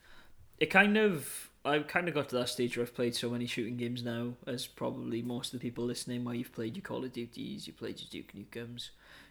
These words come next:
you've played everything under the sun, where it's just kind of like, yeah, okay, first-person shooters are coming a bit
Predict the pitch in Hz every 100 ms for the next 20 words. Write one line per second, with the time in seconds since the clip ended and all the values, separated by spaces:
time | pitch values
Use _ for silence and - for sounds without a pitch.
0 | - - 139 123 123 117 123 120 117 117
1 | 117 - 117 113 120 120 - 143 147 143
2 | 139 135 - 185 185 190 185 131 123 131
3 | - 151 147 147 139 127 113 127 135 127
4 | 127 123 123 - -